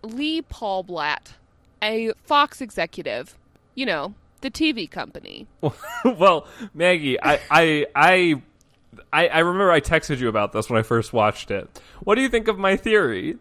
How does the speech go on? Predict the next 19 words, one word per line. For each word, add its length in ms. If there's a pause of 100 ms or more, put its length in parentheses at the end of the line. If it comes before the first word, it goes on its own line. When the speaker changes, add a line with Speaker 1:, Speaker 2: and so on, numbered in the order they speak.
Speaker 2:
that 220
this 180
is 220
literally 420
just 240
supposed 400
to 80
be 240
Ryan 480
Murphy? 540 (1300)
Speaker 1:
You 160
know, 220
that's 260
a 160
really 580 (460)
interesting 600
premise. 760 (160)
Speaker 2:
Like, 300
Speaker 1:
Um, 380